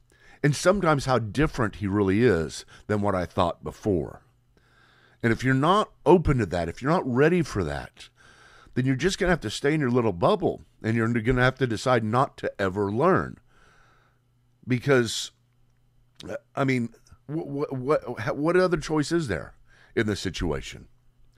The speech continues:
So I'm, I'm calling you to join me on this journey. I'm calling you to, to see the, the glory of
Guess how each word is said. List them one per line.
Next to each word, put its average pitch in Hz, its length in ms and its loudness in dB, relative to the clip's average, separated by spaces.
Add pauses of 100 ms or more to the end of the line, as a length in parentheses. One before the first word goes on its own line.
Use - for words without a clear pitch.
(260)
So 123 260 6 (300)
I'm, 214 300 2
I'm 175 120 2
calling 208 300 4
you 127 140 6
to 113 60 0
join 143 260 4
me 131 60 4
on 98 120 0
this 87 160 -4
journey. 101 340 -2 (880)
I'm 170 160 4
calling 190 340 4
you 131 140 6
to, 92 420 2 (480)
to 101 540 4 (1000)
see 117 680 4 (520)
the, 98 500 2 (1040)
the 120 340 -4
glory 110 680 6 (1120)
of 104 600 2